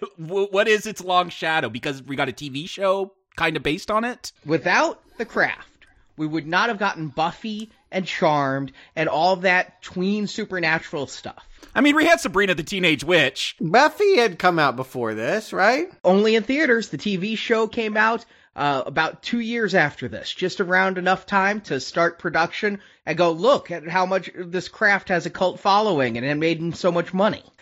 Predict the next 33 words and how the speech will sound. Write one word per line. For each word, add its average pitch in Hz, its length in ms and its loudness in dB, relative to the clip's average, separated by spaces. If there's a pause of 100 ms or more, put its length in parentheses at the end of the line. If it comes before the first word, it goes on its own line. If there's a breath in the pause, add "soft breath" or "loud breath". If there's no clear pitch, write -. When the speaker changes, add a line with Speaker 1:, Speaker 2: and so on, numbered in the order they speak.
(120 soft breath)
Speaker 2:
And 151 240 2
you're 170 380 2 (280)
the 185 80 0
W 185 340 2
B, 214 180 -4
you 123 280 -4
need 160 400 -2
a 170 60 2
show." 202 580 0
And 196 480 2 (320)
without 208 600 0
that 277 220 0
stuff, 285 320 -4 (100)
I 285 140 2
don't 320 240 -6
think 277 200 -8
we'd 277 160 -6
have 285 180 -4
Twilight. 320 840 -6 (320)
So 254 300 0
I 302 220 2
believe 233 460 -8
there 220 160 2
is 185 120 0
a 170 100 0
direct 208 560 -2
lineage 170 720 -2 (200 soft breath)
from 175 200 -4
The 160 80 -2
Craft 233 720 0
to - 80 -16
the 165 100 -6
cultural 240 800 -6